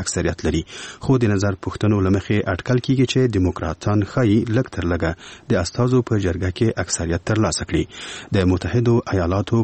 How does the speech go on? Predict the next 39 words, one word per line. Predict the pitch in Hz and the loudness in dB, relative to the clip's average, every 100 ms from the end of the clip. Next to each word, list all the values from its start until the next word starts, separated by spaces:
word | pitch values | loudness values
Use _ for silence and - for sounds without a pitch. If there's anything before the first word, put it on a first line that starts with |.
| 110 | 2
په | 95 85 | 2 2
منځمهالو | 80 - 82 - 117 104 | 2 0 0 2 2 2
انتخاباتو | 98 - 82 95 95 - | 0 -2 -4 -2 -4 0
کې | 113 110 90 | 0 0 -4
اکثراً | - 101 113 120 - - - - 131 | -4 0 2 0 -2 -20 -20 -4 0
کم | 139 113 | 2 2
رای | 90 90 | 0 0
ورکوونکي | 90 - 98 95 113 | -2 0 0 2 0
ګډون | 101 85 82 - | 0 2 0 0
کوي، | 80 80 - | -2 -2 -2
خو | 113 - | -2 2
په | 98 90 | 0 2
ځینو | 120 131 127 107 | 4 4 4 0
راپورونو | 90 98 120 101 | -2 2 2 2
کې | - 95 | 0 0
ویل | 87 87 | 0 -2
کیږي | - 127 110 - | 0 0 2 0
چې | 98 - - - - | -4 -6 -10 -18 -8
په | - 85 90 95 | -4 -2 0 2
ځینو | 113 110 - | 4 2 0
ایالاتونو | 87 85 78 135 120 | -2 -2 0 2 2
کې | - 113 - 92 | 2 0 0 0
د | 85 | 0
رای | 85 87 | 0 0
ورکولو | 87 98 110 123 120 | -2 0 2 4 2
د | 95 85 | 2 0
مرکزونو | - 90 92 139 135 127 | -2 -4 2 2 4 2
له | 104 - | -2 -2
پرانیستو | 90 90 85 - 98 98 | 0 0 0 0 2 2
مخکې | 113 - 107 - - - - | 0 0 0 0 -12 -18 -4
په | 85 78 | -2 -2
بې | 87 80 - | -2 -2 0
ساري | 120 117 90 | 0 0 0
شمیر | - 104 98 | 0 0 0
خلکو | - 104 - 135 139 - - - - - | -2 -4 0 2 2 0 -16 -20 -18 -2
مخکې | 135 - 82 | 0 0 -2
له | 82 | 0
مخکې | - - 107 - | -2 0 -2 0
خپلې | 90 | -4